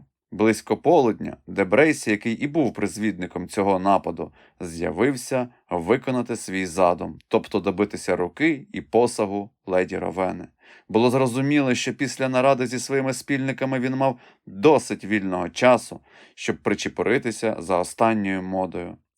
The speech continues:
Зелений каптан і маска зникли. Його довге волосся густими кучерями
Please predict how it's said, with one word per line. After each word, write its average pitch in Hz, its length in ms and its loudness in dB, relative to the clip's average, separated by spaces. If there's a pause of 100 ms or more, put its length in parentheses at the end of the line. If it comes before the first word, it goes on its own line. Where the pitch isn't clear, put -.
(120)
Зелений 104 720 2 (460)
каптан 131 580 4
і 113 100 0
маска 110 600 2
зникли. 113 800 -6
Його 101 320 4
довге 104 320 4
волосся 104 480 2
густими 98 540 -6
кучерями 98 640 -4